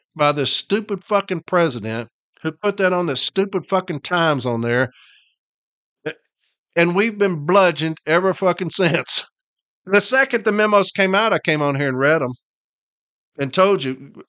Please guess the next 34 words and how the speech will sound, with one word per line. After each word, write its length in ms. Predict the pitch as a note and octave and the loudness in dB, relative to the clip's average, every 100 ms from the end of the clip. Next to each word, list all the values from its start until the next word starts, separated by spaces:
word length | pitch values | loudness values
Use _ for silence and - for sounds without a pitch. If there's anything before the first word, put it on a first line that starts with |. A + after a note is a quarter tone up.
| D#3 | -6
"Get 120 | E3+ | -2
ready. 400 | F3 F3 B2 A2 _ _ _ _ _ _ _ _ _ _ | 2 2 0 -8 _ _ _ _ _ _ _ _ _ _
Get 100 | E3+ | -2
ready." 440 | E3 E3+ C#3 A2 - _ _ _ _ _ _ _ _ _ D3+ | 2 4 4 0 -14 _ _ _ _ _ _ _ _ _ -8
You 80 | |
got 280 | D#3 G#3+ G#3+ | 0 2 2
to 80 | G#3+ | 0
know 220 | G3 F#3+ | 2 4
these 220 | G3 D#3+ - | 2 -2 -2
motherfuckers. 840 | C#3 B2+ A2+ - B2 B2 B2+ - - | -2 0 -4 -4 -4 -4 -12 -10 0
I 140 | F#3 | 2
know 320 | A3+ A3 G#3 | 4 2 2
'em. 80 | - _ _ _ _ _ _ _ _ _ _ - | -4 _ _ _ _ _ _ _ _ _ _ -2
I 100 | D#3 | 0
know 200 | G3 G#3+ | 4 2
'em. 120 | - - | 0 -2
You 120 | E3+ | 0
got 280 | G3 A#3 - | 2 0 0
to 100 | G3+ | 0
know 320 | F#3+ G3+ F#3 | 2 2 0
'em. 120 | - _ | -6 _
You 100 | C#3+ | -6
got 220 | D#3+ G#3 | 0 -2
to 60 | G3+ | 2
know 120 | G3+ | 2
what 120 | G3+ | 4
they're 100 | G3+ | 2
fixing 300 | F#3+ G#3 G3+ | 0 0 0
to 80 | F#3+ | -2
do. 320 | F#3 A#3+ E3 - - | 2 2 0 -6 -8
And 140 | D#3 | 0
I 60 | E3+ | 2
told 320 | A3 B3+ G3+ | 4 2 2
y'all, 180 | D3 | -2